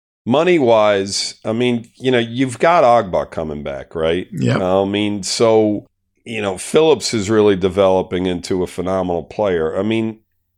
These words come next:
Speaker 1: as far as I'm concerned, you know, I kinda want those guys on the field more than Ing-, and I know we need depth. There's no question about it. I mean, obviously, Ogba got hurt last year, but, I mean, you wanna see these guys on the field. Ingram's gonna, you know, he's a veteran. He's gonna want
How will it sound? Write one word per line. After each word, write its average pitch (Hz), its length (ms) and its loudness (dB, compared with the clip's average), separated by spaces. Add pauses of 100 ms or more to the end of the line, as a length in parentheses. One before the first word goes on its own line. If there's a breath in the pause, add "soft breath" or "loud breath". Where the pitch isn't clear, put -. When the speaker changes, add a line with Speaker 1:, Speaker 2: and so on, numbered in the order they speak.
(200)
Speaker 1:
as 101 120 -10
far 156 240 0
as 117 140 2
I'm 117 180 0
concerned, 135 800 -6 (440)
you - 80 -12
know, 104 60 -8
I 101 60 -12
kinda 120 260 -6
want 113 240 -2
those 110 280 0
guys 113 320 0
on 110 180 -2
the 101 80 -6 (120)
field 101 260 -2
more 98 220 -2
than 95 160 -2
Ing-, 98 160 -2
and 120 160 0
I 135 80 2
know 160 240 2
we 143 160 0
need 104 240 0
depth. 73 300 -6
There's 95 240 -2
no 120 140 0
question 98 460 -2
about 87 280 -2
it. 82 40 -4
I 82 40 -6
mean, 90 80 -4
obviously, 101 500 -4
Ogba 92 380 0
got 82 220 -4
hurt 87 280 -6
last 76 380 -10
year, 82 140 -2
but, 92 300 0
I 101 60 -2
mean, 113 240 -2
you 156 140 -4
wanna 156 360 4
see 98 600 -2 (200)
these 101 240 -8
guys 95 360 0
on 90 180 -2
the 85 60 -4
field. 92 420 -4
Ingram's 185 500 -2
gonna, 120 420 -2 (240)
you 127 100 -6
know, 123 140 -2
he's 123 200 -6
a 127 60 -6
veteran. 147 520 0
He's 98 200 -8
gonna 113 220 -2
want 113 420 -4